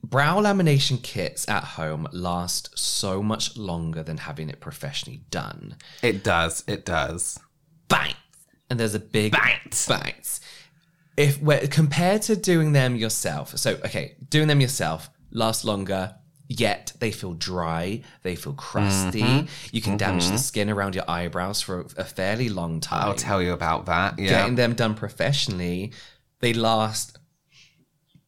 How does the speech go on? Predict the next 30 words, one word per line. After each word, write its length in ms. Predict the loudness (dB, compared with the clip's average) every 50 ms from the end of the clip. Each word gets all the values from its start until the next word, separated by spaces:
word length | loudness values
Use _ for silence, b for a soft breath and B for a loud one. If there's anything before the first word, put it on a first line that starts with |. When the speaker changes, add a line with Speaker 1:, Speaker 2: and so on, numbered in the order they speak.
| _ _ _ _ _ _ -2 2
Speaker 1:
a 440 | 4 6 6 6 4 2 -2 -6 -10 -18 _ -4
reasonable 720 | 0 2 2 2 2 2 2 2 2 2 2 2 0 0 0
amount 340 | 0 0 0 0 0 -2 -4
of 140 | -6 -6
time. 720 | -6 -6 -4 -4 -4 -4 -4 -4 -4 -4 -4 -4 -6 -8 -12 _ _ _ -20 -20 _ _ _ _ -14 -8 -2
Probably 360 | 0 2 2 2 4 4 4
I 180 | 4 6 4 4
would 200 | 4 4 2 -2 -6 -8 -6 -4
expect 420 | -4 -2 -2 -2 -2 -2 -2 -4
th-, 160 | -6 -6 -6 -4
them 160 | -4 -4 -4 -2
to 120 | -2 -2
last 200 | -4 -4 -4 -6
a 20 |
little 100 | -6 -6
bit 100 | -6 -6
longer 320 | -4 -4 -4 -4 -4 -4 -6
for 120 | -6 -6
the 80 | -6 -4
amount 180 | -4 -6 -6
of 60 | -6 -6
money 180 | -2 0 2 4
Speaker 2:
Yeah. 160 | 4 4 4
Speaker 1:
it 40 | 2
costs 140 | 2 0
to 60 | -2 -4
have 140 | -4 -4
them 180 | -4 -4 -2 0
done. 160 | 2 2 2
Speaker 2:
Yeah. 400 | 2 2 0 0 -2 -2 -4 -6